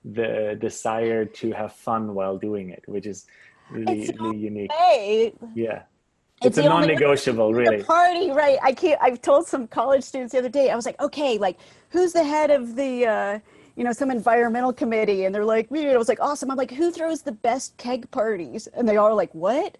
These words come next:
Speaker 2: And I was like, "You need to get together with the person that throws the best
Speaker 1: <laughs>
Speaker 2: parties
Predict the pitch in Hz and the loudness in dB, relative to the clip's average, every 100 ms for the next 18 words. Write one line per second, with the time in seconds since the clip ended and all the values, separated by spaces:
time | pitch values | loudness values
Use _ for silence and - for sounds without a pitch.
0 | _ 262 254 269 233 - - - 330 - | _ -2 0 2 0 -2 -18 -20 -20 -2
1 | 277 349 370 359 349 - 208 320 - 339 | 2 6 6 6 4 -2 -2 -4 0 0
2 | 339 320 311 294 - 285 254 240 - 294 | 4 4 4 0 2 0 0 -4 2 2
3 | 262 - - 131 269 311 359 320 226 208 | 2 -4 -6 -8 -6 -2 -2 -2 -6 -8
4 | 254 | -10